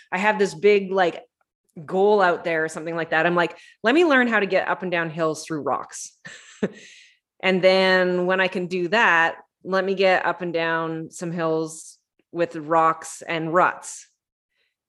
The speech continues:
And when I feel like I can do that, let me go on to a little bit harder course that maybe has, like, some drops or things like that. So I'm,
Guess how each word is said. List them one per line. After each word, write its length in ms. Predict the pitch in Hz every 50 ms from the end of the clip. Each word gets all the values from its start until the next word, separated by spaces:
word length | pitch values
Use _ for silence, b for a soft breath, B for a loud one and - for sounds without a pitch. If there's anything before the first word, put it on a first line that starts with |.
| _
And 320 | - 165 170 170 170 170 170
when 140 | 170 170 170
I 100 | 170 165
feel 260 | - - 202 190 185
like 220 | 190 185 180 180 185
I 80 | 175 175
can 200 | - 175 170 160
do 180 | 170 170 165 170
that, 460 | 175 175 180 180 185 202 202 - - 220 - _ _ _ _ _ _ _ _ _ _
let 220 | 175 185 180 170
me 360 | 190 185 180 185 180 175 165
go 240 | 165 185 175 175 170
on 260 | 170 170 170 170 170 160
to 440 | - 175 170 165 165 165 160 160 -
a 80 | - 165
little 220 | 160 165 160 156
bit 280 | 147 165 160 147 - - _ _ _ _ -
harder 340 | - - 180 170 165 160 156
course 400 | 156 - - 170 160 160 - -
that 120 | 170 -
maybe 400 | - 160 160 156 156 160 160 156
has, 340 | 156 160 165 156 151 147 -
like, 360 | 156 156 151 143 143 143 _ _ _
some 300 | - - - 170 160 160
drops 640 | 151 160 160 180 170 147 117 98 - - - - -
or 580 | - 151 147 147 147 147 143 143 147 147 147 147 -
things 180 | 170 160 147
like 180 | 151 151 147 -
that. 220 | 151 139 113 92
So 200 | - - 190 180
I'm, 500 | - - 190 240 302 339 311 240 - -